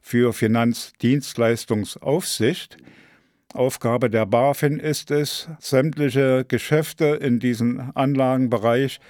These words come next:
zu kontrollieren und zu überwachen. Und Immediate Edge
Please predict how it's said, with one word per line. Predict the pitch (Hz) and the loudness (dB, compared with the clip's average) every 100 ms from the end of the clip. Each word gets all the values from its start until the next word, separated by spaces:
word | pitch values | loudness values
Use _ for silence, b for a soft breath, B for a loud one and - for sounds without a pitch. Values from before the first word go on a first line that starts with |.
| b b b | b b b
zu | - 110 | -4 -2
kontrollieren | 104 123 113 110 104 127 160 | 2 2 2 0 0 0 0
und | - 120 | 0 -2
zu | - | -2
überwachen. | 131 117 110 98 139 135 120 185 b b b b b b b | -2 0 0 0 0 2 0 -2 b b b b b b b
Und | - 127 131 | 0 2 2
Immediate | 135 127 151 180 139 120 - | 2 4 4 2 0 -2 -2
Edge | 117 107 - | -2 -2 -8